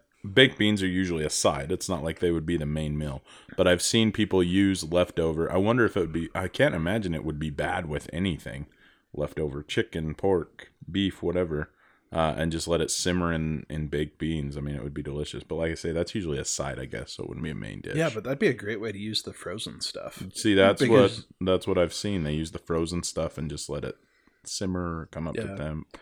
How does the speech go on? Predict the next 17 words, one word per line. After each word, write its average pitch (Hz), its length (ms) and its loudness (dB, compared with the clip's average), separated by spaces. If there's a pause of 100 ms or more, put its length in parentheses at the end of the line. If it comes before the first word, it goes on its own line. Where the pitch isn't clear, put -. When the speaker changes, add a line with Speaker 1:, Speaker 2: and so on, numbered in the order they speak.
(240)
Speaker 2:
Well, 139 80 4
it's 135 100 2
a 135 80 4
great 135 300 4
way 156 220 2
to 113 260 0 (760)
carry 113 460 -2
the 101 180 -10
smoke - 540 -4
flavor 143 580 -4 (120)
Speaker 1:
Yeah. 110 200 6 (220)
Speaker 2:
into 123 320 -2
the 101 120 -6
baked - 320 -10
beans. - 400 -14
Speaker 1:
Mm-hmm. 98 240 0 (420)
Speaker 2:
So, 98 240 -6